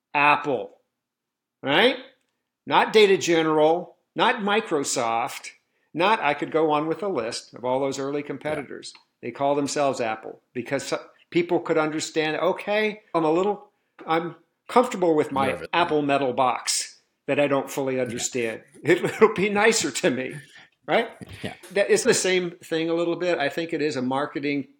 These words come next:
Speaker 1: uh,
Speaker 2: Well, they
Speaker 1: uh,
Speaker 2: focused
Speaker 1: pro-
Speaker 2: on user U I and making it ease of use, and, and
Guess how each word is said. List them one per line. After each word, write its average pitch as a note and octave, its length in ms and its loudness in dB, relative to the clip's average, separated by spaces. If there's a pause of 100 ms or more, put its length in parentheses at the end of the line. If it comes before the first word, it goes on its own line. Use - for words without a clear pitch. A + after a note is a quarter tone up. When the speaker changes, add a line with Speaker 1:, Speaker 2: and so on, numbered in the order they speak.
(460)
Speaker 1:
uh, C3+ 220 -8
Speaker 2:
Well, D#3 60 -2
they D#3+ 120 4
Speaker 1:
uh, - 40 -4
Speaker 2:
focused C#3+ 420 6
Speaker 1:
pro- A2+ 100 0
Speaker 2:
on G#2 200 -2
user A2+ 640 4
U G#2+ 260 0
I G2+ 280 4
and F#2 320 -4
making G#2+ 280 -2
it F#2+ 140 -8
ease G#2 260 -6
of F2 140 -12
use, F#2+ 560 -8
and, F2 160 -16
and F2 320 -14